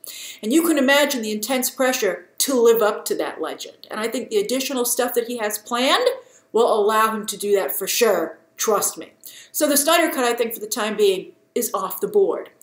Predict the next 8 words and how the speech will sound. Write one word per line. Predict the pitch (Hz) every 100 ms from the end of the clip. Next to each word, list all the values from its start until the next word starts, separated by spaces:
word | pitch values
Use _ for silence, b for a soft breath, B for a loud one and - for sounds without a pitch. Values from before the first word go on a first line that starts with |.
| B B B -
That | 427 -
means | 247 226 226
Warner | 285 381 285
Brothers | 262 247 247
is | 240
like, | 240 214 214 -
"Where | -
do | 539